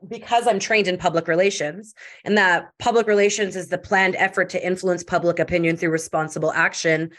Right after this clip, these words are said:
supported by two-way communication, I've always had this system of creating conversations,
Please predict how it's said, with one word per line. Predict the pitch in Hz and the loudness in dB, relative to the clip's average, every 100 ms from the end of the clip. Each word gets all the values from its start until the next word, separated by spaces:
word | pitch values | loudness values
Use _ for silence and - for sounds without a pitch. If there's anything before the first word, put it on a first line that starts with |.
| - _ | -20 _
supported | - 175 202 185 165 | -10 -4 0 2 2
by | 160 | 0
two-way | 165 175 165 | 2 2 2
communication, | 160 151 151 180 202 208 175 151 151 - - - | 0 -2 -2 0 -2 0 -2 -4 -6 -12 -18 -2
I've | 202 208 | 0 2
always | 220 247 247 226 | 4 4 4 0
had | - 208 190 196 175 | -2 0 2 2 0
this | 175 180 180 - - _ _ _ _ _ | 2 2 2 -6 -12 _ _ _ _ _
system | - - 180 - 190 185 | -6 -2 0 2 2 2
of | 175 175 170 - _ | 2 0 -2 -14 _
creating | - 208 208 196 208 | -4 2 4 4 2
conversations, | 185 180 180 170 - 196 208 107 69 - - | 0 -2 -2 -2 0 0 -2 -10 -12 -20 -20